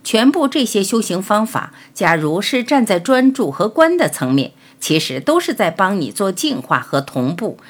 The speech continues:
让你身心合一，从本来很杂乱的状况、波动频率很快的状况慢下来了。还不光是身心合一，跟大自然也合一了，跟地球也合一了。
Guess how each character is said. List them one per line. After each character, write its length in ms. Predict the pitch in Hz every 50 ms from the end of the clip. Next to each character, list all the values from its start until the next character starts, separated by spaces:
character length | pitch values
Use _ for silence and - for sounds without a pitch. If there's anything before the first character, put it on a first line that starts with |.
| - - _
让 180 | 214 208 185 151
你 80 | 120 -
身 240 | - - 196 185 196
心 260 | - - 185 190 208
合 220 | - - 139 123
一， 320 | 139 139 - 190 190 180 - _ _ - - - _
从 240 | - 208 220 240 233
本 180 | 226 156 143
来 240 | 143 131 123 131 160
很 260 | - - 202 160 165
杂 220 | 165 - 170 160 196
乱 220 | 254 311 339 311
的 100 | 254 208
状 280 | 170 - 190 156 147 151
况、 320 | - - - 139 - - -
波 140 | - 320 320
动 200 | 320 339 277 190
频 340 | - - - - 127 135 170
率 160 | 214 247 -
很 260 | 160 - - 156 135
快 280 | 127 - - - 349 330
的 120 | 233 156
状 220 | 156 170 143 117 135
况 260 | - - 143 - - -
慢 200 | 247 302 311 269
下 160 | 240 - 120
来 200 | 107 113 104 85
了。 180 | 90 - - - _ _ _ _ _ _ _ - - - _
还 160 | - 151 160
不 160 | 180 - 233 220
光 220 | - 196 185 196
是 160 | - - 156
身 240 | 147 - - 240 233
心 240 | 233 - 254 247 262
合 220 | 262 - 127 117
一， 320 | 131 143 147 135 135 135 - - - _ _
跟 240 | - 277 269 269
大 200 | 285 - 330 277
自 160 | 240 - 233 190
然 200 | 156 185 247 262
也 160 | 196 - -
合 240 | - - - 131 143
一 220 | 147 - 208 208
了， 200 | 196 165 - - - - - - _
跟 200 | - 277 294 302
地 220 | 320 - 359 302 208
球 320 | - - - 151 175 247
也 160 | 269 269 -
合 200 | - - - 131
一 260 | 139 135 151 147 143
了。 120 | 135 -